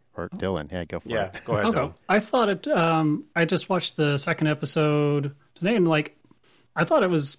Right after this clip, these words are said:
Speaker 3: it was pretty good. It's entertaining. Like, it's got nice animation.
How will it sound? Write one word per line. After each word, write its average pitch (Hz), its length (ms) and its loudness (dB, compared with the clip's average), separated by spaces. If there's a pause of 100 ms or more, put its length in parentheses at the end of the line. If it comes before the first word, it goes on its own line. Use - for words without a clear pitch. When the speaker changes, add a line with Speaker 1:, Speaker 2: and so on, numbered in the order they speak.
(140)
Speaker 3:
it 247 40 2
was 269 120 2
pretty 214 200 2
good. 240 320 2
It's - 180 0
entertaining. 185 640 2
Like, 147 460 0 (540)
it's 156 160 0
got 160 220 2
nice 160 240 2
animation. 165 600 0